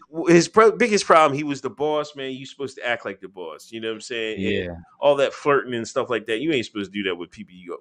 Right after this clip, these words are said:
Speaker 1: working under you, man. Like, I don't. He made a big mistake. T M Z was
Speaker 2: Yeah.
Speaker 1: like,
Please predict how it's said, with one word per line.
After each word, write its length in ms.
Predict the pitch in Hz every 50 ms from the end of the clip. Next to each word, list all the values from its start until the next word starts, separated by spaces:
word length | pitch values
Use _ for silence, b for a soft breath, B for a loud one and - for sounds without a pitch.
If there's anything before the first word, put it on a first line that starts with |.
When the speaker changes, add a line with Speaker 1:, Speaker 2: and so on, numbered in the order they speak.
| _ 95
Speaker 1:
working 260 | 104 101 - 98 95
under 160 | 98 98 98
you, 220 | 90 85 85 80 78 80
man. 260 | 78 78 85 - 60 - 95
Like, 220 | 90 87 - - -
I 80 | 104 113
don't. 160 | 120 101 69
He 360 | 69 85 95 - _ 95 139
made 200 | 143 123 110 95
a 60 | 92
big 220 | 87 95 127 139 127
mistake. 360 | 95 85 - - 76 67 _ _ _ _ _ _ _ _ _ _ _ -
T 200 | - 190 175 160
M 120 | 151 139
Z 160 | 120 170 214
was 160 | 190 139 110 101
Speaker 2:
Yeah. 60 | 95
Speaker 1:
like, 140 | 87 87